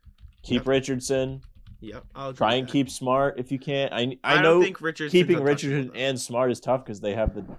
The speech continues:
Speaker 1: the bulkier contracts. I think
Speaker 2: Yeah.
Speaker 1: Richardson is a player that is a good role player on a winning team. I think he's important to have on your team.
Speaker 2: But I think you need to make moves around, and you need that salary.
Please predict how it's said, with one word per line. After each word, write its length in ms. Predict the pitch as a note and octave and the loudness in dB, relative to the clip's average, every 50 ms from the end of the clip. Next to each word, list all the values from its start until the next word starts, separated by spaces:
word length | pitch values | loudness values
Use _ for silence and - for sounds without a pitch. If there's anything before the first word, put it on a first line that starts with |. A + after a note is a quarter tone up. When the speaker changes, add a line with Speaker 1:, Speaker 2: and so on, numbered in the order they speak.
| - - - - | -16 -14 -12 -12
Speaker 1:
the 60 | G2+ | -8
bulkier 440 | F#2 - G#2+ A2 - - A2 G#2+ G2+ | -4 -4 -4 -4 -4 -4 -6 -6 -6
contracts. 840 | - - G#2+ A2 A#2 A#2+ - D3+ D#3 E3+ F3 F#3 F#3 - - - - - - - - - - - - | -6 -6 -6 -6 -6 -6 -6 -4 -2 -2 -2 -4 -6 -10 -14 -14 -10 -8 -6 -6 -4 -4 -6 -4 2
I 140 | - C#3 D3+ | 4 6 6
think 160 | F3+ A3+ A3+ | 6 4 4
Speaker 2:
Yeah. 80 | F3 D#3+ | 4 4
Speaker 1:
Richardson 420 | E3+ F3 E3+ E3+ D3 - E3 D#3 | 4 4 2 -2 -4 -4 -4 -2
is 100 | C#3+ B2+ B2+ | -2 -2 -2
a 40 | A#2+ | -4
player 400 | - A#2 A#2+ B2+ C3 C3+ C3+ B2+ | -2 0 2 4 4 4 4 4
that 260 | A#2 A#2+ A2+ A2 A2 - - | 4 4 4 4 2 0 -2
is 340 | A2+ A#2 A#2 G#2+ G#2 G#2 - - | 0 0 0 0 -2 -6 -8 -6
a 100 | G#2+ A2 | -6 -6
good 240 | G2 G#2+ A2 A2 G2+ | -4 -4 -4 -4 -2
role 240 | G2+ G#2 A2 A2 G2 | -2 0 0 0 0
player 320 | - G#2+ G#2 G2+ G2+ G2 D#2+ | -2 -2 -2 0 0 0 -2
on 120 | F#2 G2 | -4 -6
a 80 | F#2+ F2+ | -6 -6
winning 300 | F#2 F#2+ F#2 F#2 F#2 - | -6 -6 -8 -10 -12 -14
team. 340 | - G2+ F#2 F#2+ F#2 F#2+ - - - | -14 -14 -14 -14 -14 -16 -18 -6 -2
I 120 | A2+ A#2 | 0 0
think 160 | A#2+ C3+ B2 | 0 0 0
he's 220 | - C#3+ C3 B2 B2 | 2 2 2 2 0
important 360 | A2 - - A#2+ A2+ - F#2 | -2 -2 0 0 0 0 -2
to 60 | G2+ G2 | -4 -2
have 200 | G2 G2 G2 F#2+ | 0 0 0 -2
on 100 | F#2+ F#2+ | -4 -6
your 80 | F#2 | -8
team. 400 | F2+ - G2+ G2 F#2+ F#2 F#2 - _ _ _ _ _ _ _ _ _ _ _ _ _ - _ - | -12 -12 -10 -10 -8 -10 -10 -14 _ _ _ _ _ _ _ _ _ _ _ _ _ -20 _ -8
Speaker 2:
But 120 | C3+ C3 | -6 -4
I 140 | B2+ C3 C3+ | -4 -4 -6
think 240 | C3+ D#3 D3 C#3 - | -6 -8 -10 -10 -10
you 80 | C3 | -10
need 220 | B2 B2 A#2+ A#2+ B2 | -8 -8 -8 -10 -10
to 80 | - B2 | -12 -10
make 280 | A#2+ A2+ A2+ A#2 - | -8 -8 -8 -8 -10
moves 300 | A2+ A2+ A#2 A#2 A#2 A#2+ A2+ | -12 -14 -12 -12 -14 -14 -16
around, 460 | G#2 G2 G2+ G2 G2 G2+ A2 A#2 B2 | -14 -14 -14 -14 -14 -16 -16 -16 -18
and 160 | A#2+ A#2 A2+ | -18 -18 -18
you 100 | A2 G#2+ G2+ | -18 -16 -16
need 240 | G2+ G2+ G#2 - | -18 -18 -18 -18
that 220 | - G2+ G2 - - | -18 -18 -18 -18 -18
salary. 540 | - G#2 F#2 E2+ C#2 - - D2 - _ | -18 -18 -18 -18 -20 -20 -20 -20 -20 _